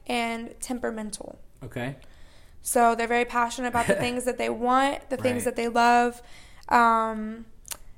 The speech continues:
Speaker 1: very keen on those things, but they can be temperamental if they don't have those things.
Speaker 2: Huh.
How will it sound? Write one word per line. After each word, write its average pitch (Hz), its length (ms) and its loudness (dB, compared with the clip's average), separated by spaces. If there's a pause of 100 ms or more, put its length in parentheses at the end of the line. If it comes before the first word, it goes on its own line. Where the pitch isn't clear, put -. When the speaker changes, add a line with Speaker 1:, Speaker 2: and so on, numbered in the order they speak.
(220)
Speaker 1:
very 240 240 6
keen 262 400 2
on 247 160 4
those 247 220 2
things, 247 400 -2
but 226 220 -4
they 226 100 -6
can 233 160 -12
be 233 120 -8
temperamental 220 640 -10
if 214 80 -12
they 220 100 -8
don't 220 200 -10
have 226 500 -6
those - 300 -6
things. - 420 -10
Speaker 2:
Huh. 208 160 2